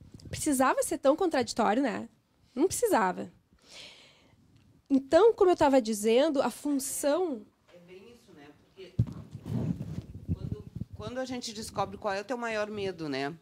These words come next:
Speaker 2: Ah, sei lá, meu medo é de ser demitido.
Speaker 1: Aham.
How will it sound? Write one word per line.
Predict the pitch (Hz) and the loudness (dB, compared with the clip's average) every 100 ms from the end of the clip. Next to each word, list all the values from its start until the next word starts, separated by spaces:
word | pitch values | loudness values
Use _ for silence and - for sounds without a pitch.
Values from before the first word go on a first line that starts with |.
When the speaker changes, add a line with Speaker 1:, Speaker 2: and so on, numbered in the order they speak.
| _ | _
Speaker 2:
Ah, | - 196 127 | -6 -4 -4
sei | - 196 | -6 -8
lá, | 196 131 | -6 -6
meu | 127 143 | -8 -8
medo | 160 170 | -6 -4
é | 180 | -6
de | 175 | -6
ser | 185 | -8
demitido. | 175 175 170 - 143 117 - _ _ | -6 -8 -8 -6 -6 -8 -18 _ _
Speaker 1:
Aham. | - - | -20 -20